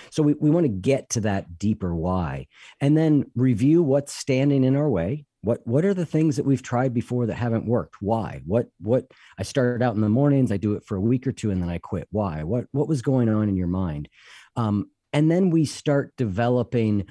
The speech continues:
what's your current level that you're at, and what can we do that's going to ensure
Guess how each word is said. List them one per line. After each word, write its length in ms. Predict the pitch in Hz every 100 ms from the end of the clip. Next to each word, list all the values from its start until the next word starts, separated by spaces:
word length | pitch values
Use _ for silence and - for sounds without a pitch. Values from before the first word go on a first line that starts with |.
| - -
what's 460 | 117 214 247 -
your 560 | - 113 131 147 151 135 -
current 500 | - 170 220 226 -
level 560 | 117 92 73 76 151 _ _ _ _ _ _ _ _ _ _ _ _ _
that 160 | - 127
you're 280 | 120 131 117
at, 300 | 107 104 -
and 160 | 104 104
what 180 | 160 -
can 120 | 190
we 120 | 165
do 220 | 131 127
that's 160 | 117 -
going 260 | 113 107
to 120 | 98 95
ensure 560 | 87 - 95 92 87